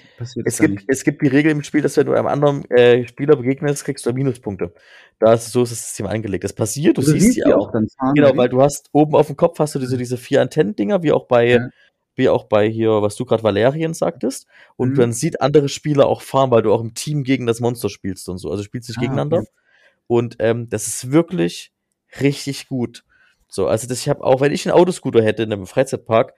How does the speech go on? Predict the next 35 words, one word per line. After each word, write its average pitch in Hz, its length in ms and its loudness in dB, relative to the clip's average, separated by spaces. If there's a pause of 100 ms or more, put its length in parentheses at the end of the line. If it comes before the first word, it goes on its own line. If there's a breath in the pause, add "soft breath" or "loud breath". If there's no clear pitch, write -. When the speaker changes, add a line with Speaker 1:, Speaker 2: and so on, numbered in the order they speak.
(280 soft breath)
Speaker 2:
ich 117 160 -8
würde 147 140 0
mir 143 80 -2
das - 140 -10
Zeug 127 200 0
kaufen, 190 340 2
würde 139 160 -6
drei, 131 280 2 (100)
zwei 117 200 2
Euro 165 220 0
dafür 156 280 0
nehmen, 147 280 -2
weil 113 280 2 (240)
Upcharge - 500 -2
und 143 100 -4
so, 143 320 -2 (420 soft breath)
es - 160 -8
ist, - 280 -12
es - 100 -12
war 107 120 0
fantastisch. - 600 -12 (280)
Und 117 80 -6
das 120 100 2
sage 127 200 4
ich 107 80 -6
selten 104 380 0
in 92 80 -14
einem 107 120 -8
Freizeitpark, 104 480 -4 (160)
äh, 104 180 -2 (440 loud breath)
Umfeld, 113 320 -2
dass 107 80 2
etwas 101 220 -8
fantastisch 107 500 -10
war. 92 220 -6